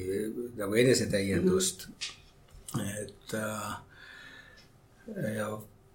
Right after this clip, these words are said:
Speaker 1: tegelikult, kui nüüd mõelda, mida siis võib-olla kõige rohkem,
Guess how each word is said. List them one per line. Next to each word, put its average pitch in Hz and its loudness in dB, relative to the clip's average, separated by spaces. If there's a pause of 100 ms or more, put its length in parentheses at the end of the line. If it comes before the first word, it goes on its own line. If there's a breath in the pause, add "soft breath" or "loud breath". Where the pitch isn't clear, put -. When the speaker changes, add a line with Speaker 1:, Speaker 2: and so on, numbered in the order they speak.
(360)
Speaker 1:
tegelikult, 120 -2
kui 117 0
nüüd 113 0
mõelda, 135 8 (760)
mida 233 2
siis - 0
võib-olla 117 2
kõige 135 6
rohkem, 131 6